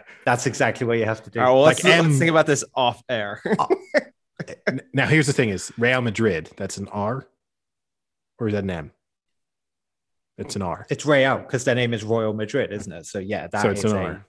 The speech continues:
Speaker 2: That's an R.
Speaker 1: Yeah,
Speaker 3: And that,
Speaker 1: it is an
Speaker 3: that,
Speaker 1: R.
Speaker 3: that adds consistency to the rule then, that then it's
Speaker 2: Red Sox,
Speaker 3: it's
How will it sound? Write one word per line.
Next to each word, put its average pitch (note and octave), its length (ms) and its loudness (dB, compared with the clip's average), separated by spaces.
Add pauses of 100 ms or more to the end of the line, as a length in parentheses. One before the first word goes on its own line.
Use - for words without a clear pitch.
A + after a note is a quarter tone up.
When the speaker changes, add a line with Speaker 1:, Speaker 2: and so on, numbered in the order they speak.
(140)
Speaker 2:
That's - 140 -12
an G#2+ 80 -6
R. F#2 340 -8
Speaker 1:
Yeah, - 140 -6
Speaker 3:
And D3 120 2
that, D#3 120 2
Speaker 1:
it A#2 100 -2
is C3+ 80 -4
an B2+ 80 4
Speaker 3:
that, G2 120 -2
Speaker 1:
R. - 40 -6
Speaker 3:
that C3 180 2
adds C3 200 0
consistency B2+ 720 -6
to A2+ 120 -8
the A2+ 100 -2
rule G#2 360 -4
then, F2 380 -12 (480)
that E2+ 400 -8 (760)
then G2+ 200 -4
it's - 300 -10
Speaker 2:
Red A#2+ 240 0
Sox, F#2 360 -6
Speaker 3:
it's - 20 -16